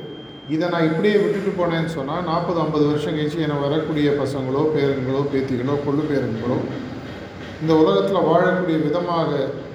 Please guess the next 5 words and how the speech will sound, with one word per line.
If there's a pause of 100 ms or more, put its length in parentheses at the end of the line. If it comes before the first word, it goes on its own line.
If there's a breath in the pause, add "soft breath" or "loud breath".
(880)
ஒருத்தருக்கு
ஒருத்தர்
நேசத்தை
காண்பிக்கக்கூடிய (380)
உலகமாக,